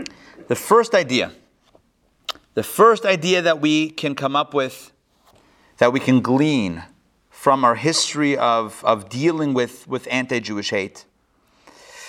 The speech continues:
and that can help combat the fear, is to meditate and to think about the fact that our existence is a completely miraculous existence to begin with. By all accounts,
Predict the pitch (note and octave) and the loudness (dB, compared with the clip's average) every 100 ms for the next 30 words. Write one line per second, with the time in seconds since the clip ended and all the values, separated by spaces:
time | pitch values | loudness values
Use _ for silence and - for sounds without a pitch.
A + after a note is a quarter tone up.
0 | - - - _ _ _ _ _ - C#3+ | -20 -20 -20 _ _ _ _ _ -2 2
1 | C#3+ C3+ C3 - C#3+ D3 - C#3 C#3 D3+ | 2 2 0 -2 0 -2 -2 -2 -2 -2
2 | C3+ - A2+ G#2+ A2 B2 - D3 D#3 A3+ | -12 -4 0 0 0 -4 -2 -2 0 0
3 | G#3+ D#3 C#3 C3 C3 - G#3 G3 D#3 C#3 | -2 -2 -2 -2 -6 -8 -6 -2 -4 -4
4 | - C#3+ C#3+ C3+ A3+ - C3 F#3+ G#3 F3 | -2 -2 -2 -2 -6 -2 -2 0 0 -4
5 | C#3+ B2 D3+ D3 - F#2 G2+ - - - | -8 -6 -4 -4 -6 -10 -10 -8 -8 -12
6 | _ _ _ _ _ _ _ _ _ _ | _ _ _ _ _ _ _ _ _ _
7 | - C#3 C#3+ C3+ - C3 C3 C3+ A#2+ - | 4 6 6 2 0 0 2 -2 -2 -4
8 | D#3+ G#3+ G3+ F#3+ D3+ B2+ B2+ C#3+ C#3+ D3 | 0 0 0 0 2 4 2 0 -4 -6
9 | - G#2 G2 C3 - C#3+ C3 - G#2 F#2 | -6 -8 -8 -8 -8 -10 -8 -10 -10 -10
10 | D#2+ D2+ - _ _ _ _ _ _ _ | -12 -16 -20 _ _ _ _ _ _ _
11 | - - _ _ _ _ - C#3 D#3+ G3+ | -20 -20 _ _ _ _ -2 0 2 2
12 | A3+ - E3 D3+ G#3+ - - - | 0 -2 0 0 -2 -6 -10 -12